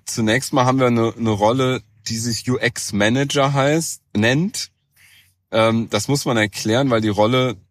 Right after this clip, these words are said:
nicht so, wie soll ich sagen, nicht so Mainstream ist. Der U-X-Manager ist eine Rolle, der quasi Advokat des Kunden ist. Das heißt, er muss natürlich Budget und Machbarkeit im Blickfeld halten und auch Deadlines und Timing und muss auch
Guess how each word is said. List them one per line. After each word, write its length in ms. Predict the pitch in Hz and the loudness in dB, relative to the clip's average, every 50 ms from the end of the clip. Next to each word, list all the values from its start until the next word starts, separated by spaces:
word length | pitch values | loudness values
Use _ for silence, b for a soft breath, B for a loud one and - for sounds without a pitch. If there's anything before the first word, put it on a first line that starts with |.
| _ | _
nicht 380 | _ 196 208 214 233 - - - | _ -4 -2 0 0 -2 -2 -4
so, 520 | - - 120 120 123 123 117 113 104 90 _ _ _ _ _ _ _ _ _ _ 87 90 _ _ _ _ | -4 -2 0 0 0 0 0 -2 -4 -6 _ _ _ _ _ _ _ _ _ _ -20 -20 _ _ _ _
wie 120 | 98 104 | -8 -4
soll 160 | 101 107 110 | -2 0 0
ich 80 | 113 110 | 0 0
sagen, 300 | - 107 98 107 117 110 | 0 0 0 2 2 0
nicht 180 | 110 123 127 | 0 -2 -2
so 180 | - - 113 107 | -2 -2 -2 0
Mainstream 680 | 104 101 101 107 120 143 - - - - - 104 101 90 | 2 2 0 0 0 -2 -4 -6 -8 -6 -4 -4 -4 -4
ist. 280 | 90 98 104 - - - | -6 -6 -8 -8 -8 -8
Der 80 | 95 | -8
U-X-Manager 1000 | 101 107 104 92 110 - - - 117 110 117 127 131 123 120 127 120 120 123 123 B B B B B B | -6 -4 -4 -4 -4 -6 -6 -4 -2 0 0 0 -2 -2 -2 0 0 0 0 0 B B B B B B
ist 220 | - 113 117 - | -10 -10 -8 -4
eine 100 | 135 113 | -2 -2
Rolle, 520 | 104 104 104 110 127 135 135 135 131 123 - _ _ _ | 0 2 2 2 2 2 0 0 -2 -4 -10 _ _ _
der 160 | - 107 104 | -4 -4 -4
quasi 640 | - - 107 101 110 127 123 120 123 123 120 120 117 B B B B B B B B _ _ _ | -2 0 2 2 2 2 2 0 0 0 0 0 -2 B B B B B B B B _ _ _
Advokat 960 | - - 120 - - - 117 110 - - - 104 107 117 131 131 - - - _ _ _ _ _ _ _ _ _ _ _ _ _ _ _ _ _ _ - - - | -4 -4 -4 -2 -2 -4 -4 -4 -4 -2 2 2 4 4 2 0 -4 -10 -14 _ _ _ _ _ _ _ _ _ _ _ _ _ _ _ _ _ _ -12 -4 -4
des 300 | 113 98 - - - - | -2 -2 -4 -8 -12 -14
Kunden 480 | _ - 120 110 110 123 139 - 147 147 | _ -2 0 2 2 0 -2 -4 -8 -6
ist. 320 | - - 165 180 - - | -4 -4 -4 -4 -4 -6
Das 160 | 117 107 - - | -8 -6 -4 -2
heißt, 240 | 101 107 110 - | 0 0 0 0
er 60 | 110 101 | 0 0
muss 180 | 104 123 127 | 0 -2 -2
natürlich 680 | - 107 98 - - 113 117 123 135 147 143 - - - _ _ _ _ _ _ _ | -2 -2 -2 -2 -4 -2 0 0 0 -2 -2 -6 -10 -14 _ _ _ _ _ _ _
Budget 760 | - - 113 110 101 - - 110 107 113 117 120 120 120 - - | -10 -6 -4 -4 -4 -2 -2 0 0 0 0 0 -2 -2 -4 -6
und 440 | 90 95 98 95 90 - - - | -6 -4 -4 -4 -6 -8 -12 -6
Machbarkeit 760 | - 101 107 117 - - 117 110 113 - - 117 110 113 - | -2 -2 -2 -2 -2 -2 -4 -4 -4 -2 -2 -2 -2 -2 -2
im 140 | - 107 101 | -6 -10 -10
Blickfeld 540 | - 104 113 110 - - 113 107 104 - - | -6 -8 -8 -8 -6 -4 -2 -2 -2 -2 -2
halten 320 | 107 101 107 110 - 98 | -2 -2 -2 -2 -4 -10
und 140 | 90 95 - | -12 -12 -8
auch 160 | 92 92 92 | -8 -8 -10
Deadlines 720 | - _ 101 98 104 - - 101 98 104 107 113 110 - | -6 _ -4 -4 -4 -2 0 0 2 2 2 0 -2 -6
und 180 | 95 92 - - | -8 -10 -6 -4
Timing 520 | - 90 98 110 120 131 135 139 135 131 | -2 0 2 2 2 2 0 0 -2 -2
und 180 | - 90 95 - | -6 -10 -10 -10
muss 160 | - 95 95 | -10 -8 -6
auch 180 | 95 95 92 | -6 -6 -6